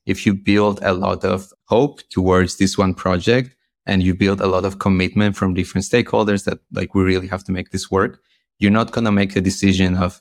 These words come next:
kind of leaving that project behind in favor of, of, a, of, of this new method that actually outperforms the approach that you had. So I think sunk cost fallacy is a big, is a big thing that we try to avoid. And, like, culturally, we've learned to,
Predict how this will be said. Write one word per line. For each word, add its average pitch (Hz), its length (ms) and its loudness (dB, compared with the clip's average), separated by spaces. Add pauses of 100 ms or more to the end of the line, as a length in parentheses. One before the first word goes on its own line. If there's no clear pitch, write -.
(120)
kind 95 140 2
of 92 80 4
leaving 98 280 4
that 98 120 0
project 92 300 -2
behind 98 640 -2 (220)
in 95 100 0
favor 92 420 0
of, 95 220 -4
of, 98 240 -6
a, 90 260 0
of, - 200 -6
of 98 220 -4
this 95 160 0
new 131 120 6
method 98 340 2
that - 100 -6
actually - 460 -10 (220)
outperforms 92 680 -4
the - 80 -2
approach 98 300 -2
that 95 80 -4
you 90 140 -8
had. 117 240 -6 (300)
So 101 360 2
I 110 100 0
think 113 220 2
sunk 98 320 -4
cost - 300 -2
fallacy 107 420 0
is 104 120 2
a 92 60 2
big, 95 380 0 (180)
is 107 140 0
a 107 60 4
big 120 180 2
thing 110 220 0
that 98 80 2
we 95 80 -2
try 95 220 -2
to 95 100 2
avoid. 101 460 2
And, 95 260 2
like, 95 240 -2 (640)
culturally, 104 680 2
we've 98 260 0
learned 95 420 2
to, 95 400 -2